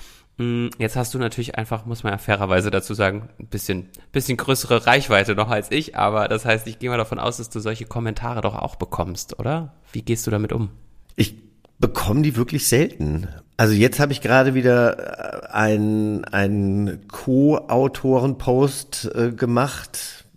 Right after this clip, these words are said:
Speaker 2: mit einer, ähm, ja, mit einem Verein, den ich unterstütze. Und da sind dann schon hier und da solche Nachrichten. Aber da sehe ich, das sind halt nicht meine FollowerInnen, sondern das sind halt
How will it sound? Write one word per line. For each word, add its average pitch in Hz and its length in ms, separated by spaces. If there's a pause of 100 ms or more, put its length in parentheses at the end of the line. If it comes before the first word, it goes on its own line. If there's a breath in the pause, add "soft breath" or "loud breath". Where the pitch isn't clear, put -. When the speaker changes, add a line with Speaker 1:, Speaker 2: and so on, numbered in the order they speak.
(1080)
Speaker 2:
mit - 680
einer, 104 760
ähm, 95 500 (560)
ja, 87 140
mit 87 120
einem 67 120
Verein, 104 300
den 131 100
ich 120 120
unterstütze. 131 580 (380 loud breath)
Und 113 240
da 127 260
sind 127 180
dann 120 120
schon 139 240
hier 131 280
und 110 200
da 104 220
solche 101 280
Nachrichten. 113 400
Aber 95 140
da 101 120
sehe 113 220
ich, 113 80
das 107 180
sind 123 160
halt - 180
nicht 110 220
meine 104 260
FollowerInnen, 107 640
sondern 101 280
das 90 120
sind 110 180
halt 101 260